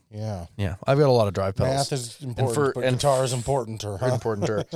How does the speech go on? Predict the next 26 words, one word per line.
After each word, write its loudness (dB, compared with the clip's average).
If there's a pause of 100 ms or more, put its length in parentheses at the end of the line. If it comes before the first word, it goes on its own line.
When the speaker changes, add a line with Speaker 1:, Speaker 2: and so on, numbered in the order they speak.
(100)
Speaker 1:
<laughs> -20
Speaker 2:
so 2
for 4
somebody, 6
and 4
I 6
don't 4
play 4
a 4
lot 6
of -2 (320)
drivey 2
tones, 0
but -4 (180)
I -6
just -4
like -4
all 0
the -10
ways -8
that -10 (320)
can -6
be -12
done -10
differently. -10
So -4